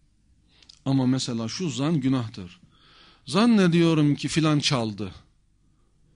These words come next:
Hiçbir delil yok elinde. Hiçbir delil yok. "Zannediyorum ki bu adam herhalde mesela münafık.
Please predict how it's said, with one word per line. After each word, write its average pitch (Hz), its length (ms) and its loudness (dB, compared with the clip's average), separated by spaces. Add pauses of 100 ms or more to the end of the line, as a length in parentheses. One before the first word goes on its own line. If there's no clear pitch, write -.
Hiçbir 185 240 -12
delil 160 220 -2
yok 147 140 -4
elinde. 101 360 -8 (1160)
Hiçbir 185 360 -8
delil 135 280 2
yok. 180 420 -2 (360)
"Zannediyorum 175 920 4
ki 156 360 0
bu 190 100 2
adam 151 300 2
herhalde 139 600 0 (200)
mesela 123 320 -6
münafık. 123 720 -2